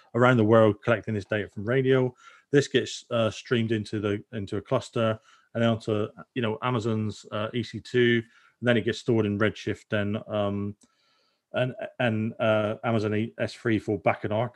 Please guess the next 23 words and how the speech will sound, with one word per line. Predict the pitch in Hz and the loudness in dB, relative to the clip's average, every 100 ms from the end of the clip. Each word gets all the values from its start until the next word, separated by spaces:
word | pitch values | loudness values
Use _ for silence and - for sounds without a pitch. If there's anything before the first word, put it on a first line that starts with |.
| - | -6
archive, | 131 - 107 107 131 - | -6 -4 2 2 2 0
<clears throat> | 160 | 4
and | 151 117 - | 4 4 -2
then | 113 120 | 4 6
that | 127 139 117 | 6 4 4
gets | 135 - | -2 -2
streamed | - 127 117 110 | 2 4 4 2
into | 135 131 117 120 120 | 0 0 2 2 4
our | 117 | 4
platform. | - - 127 117 - 113 127 147 147 _ _ | 2 0 2 2 -2 2 4 2 -2 _ _
<clears throat> | - 67 - _ _ _ _ _ _ _ - - - _ | -2 -2 -4 _ _ _ _ _ _ _ -20 -20 -20 _
So | 127 | 6
all | 143 | 8
the | 139 | 8
data | - 123 | 8 4
streamings, | 117 127 120 117 110 - - - | 4 4 6 6 2 -8 -20 -2
we | 151 | 2
use | 143 | 2
Apache | - 165 - 127 | 2 0 2 2
NiFi, | 143 135 156 151 156 - - - - | 4 2 2 2 2 -2 -20 -18 4
<clears throat> | 214 247 - 127 - _ _ _ _ _ _ _ _ _ _ - | 4 6 4 2 -2 _ _ _ _ _ _ _ _ _ _ -6
uh, | - 123 120 | 2 6 6
to, | - 117 110 | 6 4 4